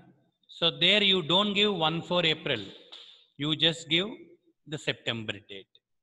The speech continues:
Okay, it is for your example. Enter. G S T classifications.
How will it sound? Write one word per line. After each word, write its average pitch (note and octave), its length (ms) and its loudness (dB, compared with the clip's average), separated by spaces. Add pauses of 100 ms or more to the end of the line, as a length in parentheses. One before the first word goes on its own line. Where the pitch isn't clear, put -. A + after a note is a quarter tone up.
(360)
Okay, B2+ 460 -4
it C3+ 120 -6
is D3 140 -6
for C#3+ 200 -4
your A#2+ 180 -2
example. C#3 560 -6 (440)
Enter. G2+ 320 -12 (2000)
G D#3+ 200 4
S E3 200 2
T E3+ 220 2
classifications. A2 1000 -4